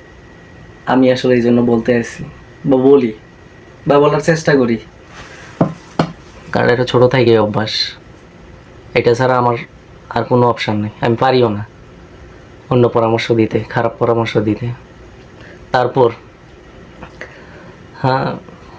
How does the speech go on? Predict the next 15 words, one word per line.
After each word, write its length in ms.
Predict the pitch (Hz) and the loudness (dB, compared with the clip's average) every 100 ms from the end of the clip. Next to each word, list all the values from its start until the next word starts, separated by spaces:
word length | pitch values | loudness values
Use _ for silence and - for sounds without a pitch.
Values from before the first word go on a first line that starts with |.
| - - - | -20 -16 -2
ধরেন 140 | 151 147 | 0 2
ফোর 260 | 156 156 | 4 4
ক্লিপের 340 | 147 143 123 117 | 4 4 4 4
কাজ 220 | 120 113 | 2 2
আছে, 320 | 113 - 113 117 - | 0 0 -6 -8 -2
লোডার, 440 | 143 127 131 117 104 - | 4 4 4 2 0 -4
I 120 | 120 113 | 0 2
mean 120 | 117 | 4
যেটাকে 300 | 113 117 113 | 4 4 4
বলে 220 | 113 117 | 4 4
লোডার, 340 | 113 117 107 101 - - - - - - | 4 4 2 -2 -6 -20 -20 -20 -18 0
ঠিক 140 | 117 | 2
আছে? 360 | 120 - 123 120 - - | 2 0 -4 -4 -10 -2
এইটার 280 | 123 123 127 - - - - - - - - | 0 2 0 -2 -14 -20 -20 -20 -20 -20 -6
চাহিদা 500 | 143 139 143 143 | -2 0 2 2